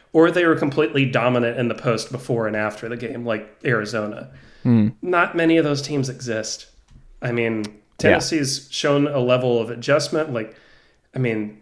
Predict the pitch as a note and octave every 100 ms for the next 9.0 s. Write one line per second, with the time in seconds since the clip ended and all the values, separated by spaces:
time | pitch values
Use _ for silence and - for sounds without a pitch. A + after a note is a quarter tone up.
0 | _ - B2+ A#2+ - A2+ A2 B2+ D3+ D#3+
1 | D#3+ E3+ D#3+ D#3+ D#3+ D#3+ D#3+ D#3+ E3 D#3+
2 | C#3+ D#3+ D3+ E3+ D3+ - - _ - B2+
3 | C3 C#3+ D#3 C3 - C3+ C3 C3 B2 -
4 | A#2 A#2+ A#2 A2+ A2 A#2 B2 A#2+ A#2+ A2
5 | - - - - - - - - D#3+ D#3+
6 | C#3+ C3+ C3+ B2+ A#2+ B2 B2 A#2+ A#2+ C#3
7 | A3+ C#3 A#2+ A#2+ - A#2+ A#2 B2 B2 B2
8 | - - - C3 A#2 A2 B2 A#2+ A2 G#2